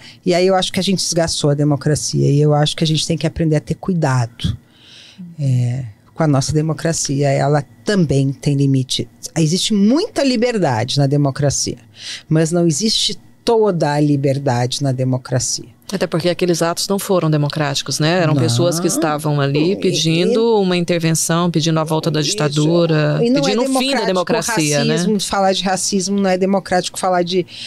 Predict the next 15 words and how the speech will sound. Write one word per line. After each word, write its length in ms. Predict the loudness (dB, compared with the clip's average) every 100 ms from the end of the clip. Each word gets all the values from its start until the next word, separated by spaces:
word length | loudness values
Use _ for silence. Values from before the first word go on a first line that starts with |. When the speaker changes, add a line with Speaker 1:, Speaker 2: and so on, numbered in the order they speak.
| -14 -4
Speaker 1:
nazismo 720 | -2 -2 -2 -2 0 0 0
não 180 | 0
é 80 | 0
democrático, 640 | 0 0 -2 0 -2 -2 -2
falar 160 | -2
de 100 | -2
transfobia, 920 | -2 -4 -2 -2 -2 0 0 2 2 2
e 60 |
não 260 | 2 2 2
é 140 | 0
democrático 960 | 0 0 0 0 -2 0 -2 -4 -4 -4
falar 420 | -4 -2 0 0 -2
contra 380 | -2 -2 0 -2
a 20 |
democracia. 600 | -2 -2 -2 -4 -4 -8